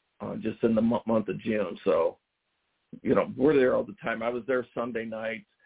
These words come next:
Kathy and I will be there this Friday night, and I'll be back there on Sunday night. And so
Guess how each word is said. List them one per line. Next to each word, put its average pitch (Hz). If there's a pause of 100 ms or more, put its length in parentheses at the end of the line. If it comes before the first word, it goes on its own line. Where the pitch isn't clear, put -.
(240)
Kathy 120
and 110
I 110
will 110
be 107
there 110
this 110 (140)
Friday 107
night, 110
and 107
I'll 110
be 107
back 107
there 110
on 117
Sunday 110
night. 107 (100)
And 87 (800)
so 65